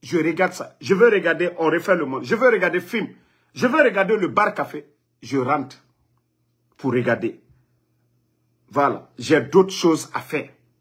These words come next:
J'ai d'autres choses à faire que de venir parler des petites personnes. Donc, laissez les Era Kombiti. Tina, Tina,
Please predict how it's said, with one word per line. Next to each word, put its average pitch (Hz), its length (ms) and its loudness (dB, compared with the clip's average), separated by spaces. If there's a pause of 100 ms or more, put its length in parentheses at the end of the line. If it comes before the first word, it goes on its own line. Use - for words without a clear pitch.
(380)
J'ai 127 260 -2
d'autres 170 400 2
choses 147 360 -2
à - 60 -10
faire - 240 -14 (680)
que - 140 -2
de 120 180 0
venir 120 460 0
parler 107 300 -6
des 95 120 -8
petites 113 380 -12
personnes. - 380 -14 (560)
Donc, 135 240 -8
laissez 127 360 -6
les 110 260 -4
Era 113 220 -4
Kombiti. 95 560 -8 (500)
Tina, 120 300 -2
Tina, 113 380 -10